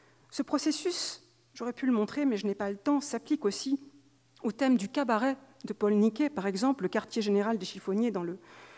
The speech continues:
dont l'évocation circule dans la crati-, critique dramatique de Gautier, avant de migrer de façon décomposée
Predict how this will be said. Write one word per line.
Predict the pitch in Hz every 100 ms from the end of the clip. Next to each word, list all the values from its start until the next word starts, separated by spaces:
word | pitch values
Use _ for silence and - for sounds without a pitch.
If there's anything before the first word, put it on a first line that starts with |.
| -
dont | 208
l'évocation | 214 214 214 -
circule | 220 - 220 - 339 294
dans | 196
la |
crati-, | 190 208 - - -
critique | 233 - 208
dramatique | 196 185 180 311 302 - - - - - _ _
de | 208
Gautier, | 202 202 - 302
avant | 247
de | 254
migrer | 247 294 302 - 302
de | 226
façon | 220 - 214
décomposée | 196 302 277 269 226 196 196